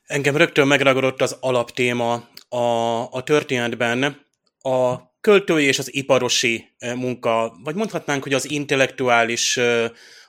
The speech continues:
a, az, az érzékeny, eh, művészi alkotói munka, és a,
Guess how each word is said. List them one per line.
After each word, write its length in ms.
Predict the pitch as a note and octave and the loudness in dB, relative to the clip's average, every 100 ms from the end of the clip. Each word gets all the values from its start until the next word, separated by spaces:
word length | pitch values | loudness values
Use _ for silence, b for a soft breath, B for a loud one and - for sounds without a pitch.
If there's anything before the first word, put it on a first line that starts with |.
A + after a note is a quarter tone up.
| _ | _
a, 480 | B2 A#2+ A#2 A#2 - | -2 0 0 -4 -6
az, 200 | B2 - | -10 -8
az 140 | C3+ C#3 | -10 0
érzékeny, 720 | D3+ D3+ C#3+ C3+ C3+ A#2+ A#2+ | 2 2 0 2 2 0 0
eh, 240 | A#2+ A#2 A#2 _ F2+ | -2 -2 -6 _ _
művészi 920 | C3 C3 D#3 D3+ C#3+ C3+ - A#2+ A#2 _ _ | -10 -4 -4 2 2 2 0 -2 -4 _ _
alkotói 600 | C3+ C#3 D3+ D3 C#3 C3+ | 2 2 0 0 2 2
munka, 360 | C#3 C#3 D#3+ | 2 0 2
és 360 | D#3+ C3+ C3 - | 2 0 -2 0
a, 300 | C3+ B2+ B2 | 2 4 2